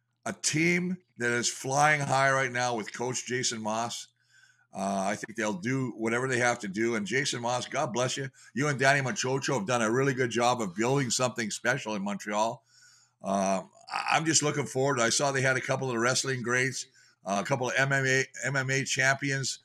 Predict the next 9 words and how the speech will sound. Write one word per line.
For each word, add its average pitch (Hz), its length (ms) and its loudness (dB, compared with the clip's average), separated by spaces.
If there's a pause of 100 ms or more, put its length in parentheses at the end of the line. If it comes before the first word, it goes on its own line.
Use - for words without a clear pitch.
(140)
wishing 127 320 2
the 120 100 2
Alouettes 127 540 0
good 110 120 -2
luck 120 240 -2
today. 131 360 -4 (320)
I 214 80 8
love 220 280 6
it. 123 120 4